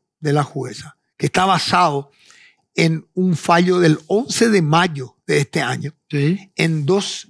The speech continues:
Speaker 1: eh, americanos, uno se llama Chiminelli y el otro se llama Percoco. Yo tengo todo el fallo en mi casa, veinticinco,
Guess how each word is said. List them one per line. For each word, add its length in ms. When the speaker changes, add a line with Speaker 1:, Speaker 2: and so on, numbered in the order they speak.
Speaker 1:
eh, 420
americanos, 640
uno 160
se 60
llama 180
Chiminelli 540
y 20
el 100
otro 280
se 60
llama 260
Percoco. 560
Yo 100
tengo 280
todo 180
el 40
fallo 220
en 60
mi 80
casa, 240
veinticinco, 720